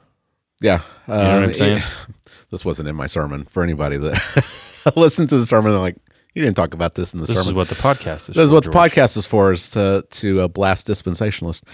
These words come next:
Speaker 1: Um, it's, uh, it, it, you know, people like Tim LaHaye, he's dead now, but his Left Behind books are still around. People still read them, I, I think. Um,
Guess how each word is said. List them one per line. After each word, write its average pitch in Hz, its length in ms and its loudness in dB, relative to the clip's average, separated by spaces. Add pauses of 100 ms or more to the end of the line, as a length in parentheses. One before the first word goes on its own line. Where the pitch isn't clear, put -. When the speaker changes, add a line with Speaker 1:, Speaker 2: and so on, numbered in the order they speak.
(260)
Speaker 1:
Um, 135 340 8 (120)
it's, - 380 2
uh, 127 240 6
it, - 200 -6
it, 131 160 -10
you 147 140 2
know, 95 100 0 (200)
people 139 200 0
like 104 120 0
Tim 120 180 2
LaHaye, 92 480 0 (1600)
he's - 480 -10
dead 65 200 -4
now, 65 240 -10 (500)
but 82 200 -6 (440)
his 92 180 -4
Left 85 180 -2
Behind 76 300 -6
books - 460 -8
are 87 80 -6
still 80 400 -6
around. 82 380 -4
People 85 200 -8
still - 200 -6
read 73 220 -4
them, 73 140 -8
I, 67 180 -6
I - 100 -16
think. 71 380 -8 (580)
Um, 80 560 -4